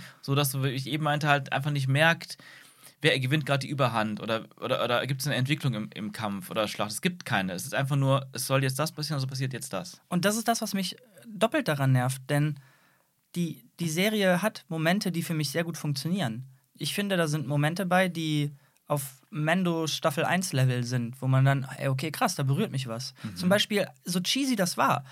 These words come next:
Speaker 2: als Thala da runtergegangen ist und der, der, der Roboter, den,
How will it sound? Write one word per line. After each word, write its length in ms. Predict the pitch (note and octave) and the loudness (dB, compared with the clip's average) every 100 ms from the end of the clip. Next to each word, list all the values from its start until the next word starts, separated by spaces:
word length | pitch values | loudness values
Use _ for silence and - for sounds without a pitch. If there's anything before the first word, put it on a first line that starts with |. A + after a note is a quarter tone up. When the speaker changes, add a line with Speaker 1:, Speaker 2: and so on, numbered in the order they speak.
| - - - | -20 -20 0
Speaker 2:
als 240 | F#3+ - | 0 2
Thala 320 | - A#3 A3 | 2 4 4
da 180 | F#3 F3 | 4 2
runtergegangen 500 | E3+ A3+ A3 E3 D#3+ | 2 0 0 2 -2
ist 80 | D#3 | -2
und 80 | D3+ | 0
der, 260 | D#3 D3 | 2 2
der, 320 | D3+ D#3 D3 C#3 | 2 2 2 2
der 220 | C#3 D3 | 0 0
Roboter, 400 | F3+ G#3+ F3 C#3 | 2 2 2 0
den, 280 | C#3+ D3 | 2 0